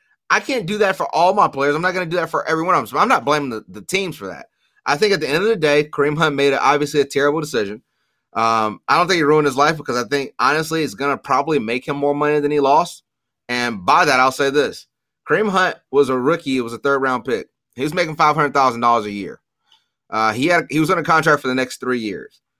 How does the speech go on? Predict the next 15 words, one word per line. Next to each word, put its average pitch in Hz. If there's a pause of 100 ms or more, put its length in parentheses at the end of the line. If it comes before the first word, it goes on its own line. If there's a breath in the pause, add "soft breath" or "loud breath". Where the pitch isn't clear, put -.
(500)
Long 180
term, 107 (500)
he 175
probably 208
was 165
gonna 175
get 170
a 160
contract 151
in 143
another 139
year 135
and 147
a 147
half. 160